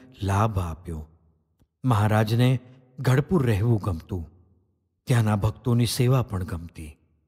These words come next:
મહારાજ કહેતા કે અમને નિષ્કામ ધર્મ પ્રિય છે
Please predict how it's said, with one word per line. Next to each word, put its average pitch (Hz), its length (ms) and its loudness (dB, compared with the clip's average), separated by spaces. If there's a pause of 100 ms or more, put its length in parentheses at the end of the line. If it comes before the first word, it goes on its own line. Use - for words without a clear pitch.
(600)
મહારાજ 143 520 6
કહેતા 117 520 2 (440)
કે 175 80 4
અમને 160 280 6
નિષ્કામ 139 640 4
ધર્મ 117 320 2
પ્રિય 107 360 0
છે 78 380 -10